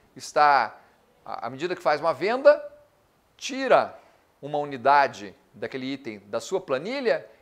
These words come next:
e talvez uma outra planilha de uma outra pessoa possa estar sendo alimentada com essa informação pra dizer, "Olha, vendeu esse aqui, temos que fabricar mais uma", né? Ou vendeu um item nesse aqui, temos que solicitar ao fornecedor que pro-, que produza matéria, ou que nos envie matéria-prima para que a gente possa fazer o próximo item e assim por diante, tá?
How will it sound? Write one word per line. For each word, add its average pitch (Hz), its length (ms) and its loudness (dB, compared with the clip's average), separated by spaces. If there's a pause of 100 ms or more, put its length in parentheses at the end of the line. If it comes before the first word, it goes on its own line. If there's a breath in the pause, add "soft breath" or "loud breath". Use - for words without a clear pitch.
e 165 60 -12
talvez 240 300 -2
uma 247 140 2
outra 320 340 4
planilha 240 480 0
de 151 80 -10
uma 147 100 0
outra 269 240 2
pessoa 240 560 2
possa 202 280 -6
estar 214 140 -2
sendo 220 180 -6
alimentada 202 540 0
com 202 80 -4
essa 185 140 -4
informação 156 480 -8
pra 220 120 -4
dizer, 170 120 -8
"Olha, 185 320 0 (440 soft breath)
vendeu 139 380 -6
esse 202 120 -8
aqui, 190 180 -18
temos 147 220 -16
que - 60 -20
fabricar 139 340 -6
mais 143 220 -8
uma", 180 260 -12 (220)
né? 156 240 -10 (280 soft breath)
Ou 120 120 -10
vendeu 135 360 -6
um 202 120 -6
item 202 180 -10
nesse 165 160 -12
aqui, 180 220 -14
temos 151 280 -14
que 175 300 -14 (340 soft breath)
solicitar 151 440 -6
ao 196 60 0
fornecedor 165 760 -4 (540)
que 135 60 -12
pro-, 139 340 -4
que 117 220 -14
produza 160 420 -6
matéria, 156 340 -2
ou 127 80 -4
que 131 140 -14
nos 139 160 -12
envie 143 300 -10
matéria-prima 175 580 -2
para 208 100 -10
que - 80 -12
a 156 40 -12
gente 165 160 -18
possa 165 320 -2
fazer 131 240 -6
o 165 80 -6
próximo 139 420 -4
item 135 280 -18
e - 20 -14
assim 127 160 -16
por 120 160 -14
diante, - 320 -20
tá? 170 180 -8